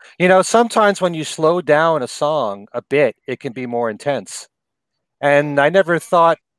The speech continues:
I could feel that way, but I, I do in, in certain songs. Um, and in many ways, John's voice carries the song.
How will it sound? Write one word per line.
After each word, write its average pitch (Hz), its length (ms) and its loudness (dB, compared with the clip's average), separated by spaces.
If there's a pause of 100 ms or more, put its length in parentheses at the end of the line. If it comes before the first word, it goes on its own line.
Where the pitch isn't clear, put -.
(160)
I 156 80 2
could 156 180 -6
feel 196 240 -4
that 127 160 -2
way, 117 180 -2
but 131 180 -2
I, 139 160 0
I 143 160 -2
do 147 400 -6
in, 117 220 -10
in 120 360 -12
certain 117 380 -10
songs. 104 680 -8 (400)
Um, 120 560 4 (240)
and 202 300 4
in 190 220 -4
many 196 240 2
ways, 196 380 2
John's 175 400 -2
voice 185 340 -4
carries 160 480 -6
the 160 80 -10
song. 165 320 -6